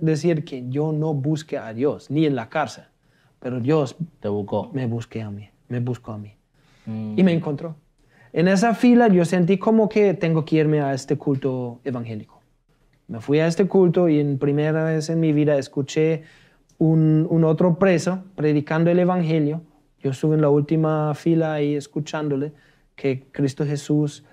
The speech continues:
Speaker 1: vino hace dos mil años a este mundo. Y solamente para una razón, para morir en la cruz por nuestros pecados, haciendo paz con Dios Padre. Y resucitó el tercer día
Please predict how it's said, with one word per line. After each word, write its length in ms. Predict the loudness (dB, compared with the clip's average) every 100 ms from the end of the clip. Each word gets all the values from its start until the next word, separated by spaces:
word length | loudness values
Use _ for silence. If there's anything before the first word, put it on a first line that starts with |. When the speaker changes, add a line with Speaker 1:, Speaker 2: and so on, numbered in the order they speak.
| _
Speaker 1:
vino 280 | -2 0 0
hace 200 | -2 -2
dos 180 | 0 0
mil 140 | -2
años 260 | -4 -4 -6
a 80 | -8
este 200 | -8 -2
mundo. 420 | 0 0 -2 -6 -14 _ _ _ -20 -20 _ _ _ _ _ _
Y 600 | -2 0 2 2 0 -2 -6 _ _ _ _
solamente 440 | -2 2 2 2 4
para 200 | 4 4
una 240 | 4 4
razón, 540 | 4 2 2 4 2
para 360 | 0 -2 -2 -4
morir 760 | -2 2 4 4 4 0 -4 -14 _ _
en 100 | -2
la 120 | -2 0
cruz 360 | 0 0 -2
por 200 | -6 -6
nuestros 400 | -6 -10 -10 -12
pecados, 640 | -12 -20 -18 -20 -20 -20 _ _ -20 -20 -20 _
haciendo 420 | -10 -2 0 0 0
paz 380 | -2 -2 -6
con 220 | -14 -10 -8
Dios 200 | -8 -10
Padre. 440 | -16 -16 -18 -20 _ _ _ _ _ _
Y 320 | -4 -2 0 -2
resucitó 640 | -6 -8 -8 -6 0 0
el 80 | 0
tercer 440 | -4 -8 -6 -2
día 380 | 2 2 2